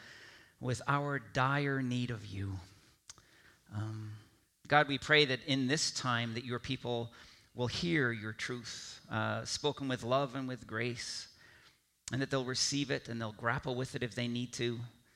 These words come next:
God, we want to know your mind, your heart. We want to understand the reality which you have created and which is, so that we can know you and love you and follow you faithfully. So, Lord, be here with us, we pray. Move by your Spirit,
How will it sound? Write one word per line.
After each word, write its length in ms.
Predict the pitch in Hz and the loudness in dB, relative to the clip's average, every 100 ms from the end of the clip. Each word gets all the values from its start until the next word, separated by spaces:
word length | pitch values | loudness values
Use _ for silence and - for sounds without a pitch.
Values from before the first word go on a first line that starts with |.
| - - - _ | -20 -20 -20 _
God, 240 | 147 143 135 | 4 4 4
we 120 | 160 | -2
want 220 | 156 156 | 0 2
to 60 | 139 | 2
know 160 | 135 | 0
your 260 | 127 120 127 | 0 0 0
mind, 500 | 123 107 104 101 107 | 0 -2 -2 -6 -12
your 220 | - 127 131 | -4 -2 -2
heart. 380 | - 101 98 | -2 -2 -2
We 100 | 120 | -4
want 180 | 127 135 | -2 0
to 40 | 135 | 0
understand 440 | 131 - 127 127 | 0 -2 0 0
the 80 | 117 | 0
reality 680 | 107 110 117 127 123 117 117 | 0 2 2 2 -2 -6 -6
which 300 | 117 - - | -6 -2 -4
you 180 | 127 123 | -2 0
have 200 | 123 - | 0 -2
created 500 | - 123 131 120 113 | -6 -2 0 0 0
and 120 | 113 | -2
which 200 | 123 - | -4 -4
is, 640 | 135 123 110 104 - - - - _ - - - | -4 -4 -4 -4 -4 -6 -14 -20 _ -20 -20 -10
so 140 | - | -4
that 120 | 117 | -2
we 80 | 120 | 0
can 380 | 110 110 110 104 | -2 -4 -4 -6
know 260 | 117 123 139 | 0 2 2
you 340 | 110 107 101 | 0 -4 -4
and 120 | 107 | -4
love 240 | 110 120 113 | -2 -2 -2
you 200 | 104 98 | -4 -6
and 120 | 101 | -6
follow 280 | - 104 104 | -4 -2 -2
you 140 | 104 | -6
faithfully. 640 | 98 101 104 - 117 104 104 - - - | -8 -8 -8 -8 -10 -8 -10 -14 -12 -8
So, 220 | - 127 | -2 0
Lord, 260 | 127 135 123 | 4 4 4
be 160 | 135 160 | 0 2
here 200 | 143 131 | 2 2
with 180 | 110 101 | 0 -2
us, 160 | 98 | -4
we 100 | 104 | -8
pray. 240 | 104 113 107 | -4 -2 0
Move 320 | 120 156 143 | 0 0 2
by 120 | 131 | 2
your 160 | 117 107 | 2 -2
Spirit, 640 | - - 110 107 110 | -4 -4 -4 -4 -6